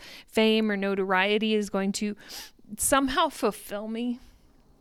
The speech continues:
And, like, what if I get that thing and I'm not ready to receive it? Like, what if I'm like, "Oh, I, I would really like to," um, what's an example? Uh, okay, here's an example. It's like a,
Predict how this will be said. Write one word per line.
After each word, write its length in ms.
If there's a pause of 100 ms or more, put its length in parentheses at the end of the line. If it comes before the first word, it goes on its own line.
(1080)
And, 100
like, 160
what 160
if 100
I 100
get 240
that 180
thing 180
and 80
I'm 200
not 280
ready 340
to 140
receive 480
it? 220
Like, 220
what 140
if 120
I'm 160
like, 220 (360)
"Oh, 520
I, 300 (280)
I 60
would 240
really 340
like 500
to," 640 (140)
um, 420
what's 220
an 80
example? 500 (460)
Uh, 160
okay, 220
here's 220
an 60
example. 400
It's 140
like 260
a, 60